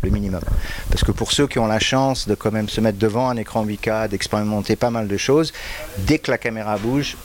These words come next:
vous en parliez tous les deux, quand on a une caméra huit K, le cadreur, il doit bouger tout doucement, tout doucement, tout doucement, parce que sinon il y a trop de problèmes. Et, et un des problèmes, c'est le taux de rafraîchissement, quoi. C'est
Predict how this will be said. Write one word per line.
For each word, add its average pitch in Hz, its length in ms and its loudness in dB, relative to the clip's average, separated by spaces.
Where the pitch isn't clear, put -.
vous 113 340 2
en 117 80 2
parliez 113 300 2
tous 113 140 -2
les 107 100 4
deux, 135 260 6
quand - 240 -2
on 113 60 -4
a 113 80 -2
une 110 80 -4
caméra 113 320 0
huit 113 100 -2
K, 143 160 0
le 147 60 -4
cadreur, 123 400 -2
il 120 80 -6
doit 107 120 -6
bouger 143 280 -4
tout 170 160 0
doucement, 156 320 2
tout 156 120 0
doucement, 151 340 2
tout 143 120 -2
doucement, 135 300 2
parce 110 160 0
que 120 80 -4
sinon 123 220 0
il 123 60 2
y 120 40 6
a 113 40 2
trop - 160 0
de 110 60 -2
problèmes. 110 320 -2
Et, 113 380 2
et 117 120 -4
un 120 100 0
des 117 120 -2
problèmes, 127 320 0
c'est - 100 -4
le 95 60 -2
taux 110 120 0
de 101 60 2
rafraîchissement, 95 580 0
quoi. 87 200 -2
C'est 92 200 0